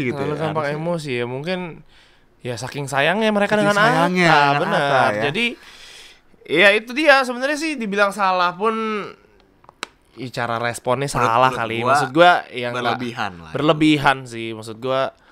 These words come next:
Speaker 2: nggak apa-apa lu ke-, sebenarnya membela nggak apa-apa. Cuman kalau yang hal-hal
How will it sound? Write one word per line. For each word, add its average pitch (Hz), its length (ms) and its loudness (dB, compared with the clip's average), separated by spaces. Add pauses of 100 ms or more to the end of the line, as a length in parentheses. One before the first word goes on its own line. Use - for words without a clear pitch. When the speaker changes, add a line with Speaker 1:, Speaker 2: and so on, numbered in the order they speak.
Speaker 2:
nggak 120 160 -4
apa-apa 123 460 0
lu 135 160 -6
ke-, - 220 -20 (1000)
sebenarnya 143 360 -10
membela 143 540 -4 (380)
nggak 123 200 -16
apa-apa. 104 280 -18
Cuman 190 240 -10
kalau 143 240 -2
yang 135 160 -2
hal-hal 127 680 -2